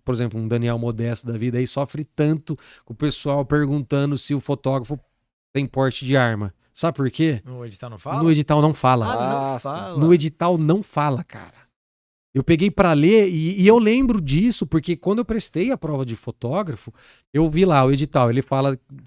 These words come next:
Speaker 1: da, das obrigações, né? Aí tinha lá a questão, toda a parte de fotografia, que você tem que fotografar em ambientes de alta periculosidade, dirigir viatura, <laughs> parará, parará.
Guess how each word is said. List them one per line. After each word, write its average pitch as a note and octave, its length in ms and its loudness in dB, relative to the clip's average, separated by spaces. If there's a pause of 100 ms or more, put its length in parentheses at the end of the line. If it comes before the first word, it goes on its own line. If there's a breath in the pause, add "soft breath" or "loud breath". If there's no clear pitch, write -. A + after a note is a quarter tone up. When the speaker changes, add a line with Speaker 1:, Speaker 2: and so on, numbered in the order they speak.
(360)
Speaker 1:
da, B2+ 260 -2
das B2+ 200 0
obrigações, C3 720 -2
né? B2 240 -2 (540 soft breath)
Aí B2 180 -4
tinha D#3+ 180 -2
lá B2 380 -4
a A#2+ 60 -16
questão, C3 340 -6
toda G3 240 -2
a - 20 -2
parte D#3+ 260 -6
de C3+ 100 -10
fotografia, D#3+ 840 -10
que - 80 -20
você C3+ 80 -10
tem C3+ 100 -8
que B2 80 -16
fotografar C3 800 -12
em C3 160 -8
ambientes A2+ 480 -6
de A2 120 -8
alta B2 180 -10
periculosidade, C#3 1200 -10
dirigir B2+ 400 -4
viatura, E3+ 1120 -2
<laughs> - 20 -4
parará, G3 420 -4
parará. G3 320 -6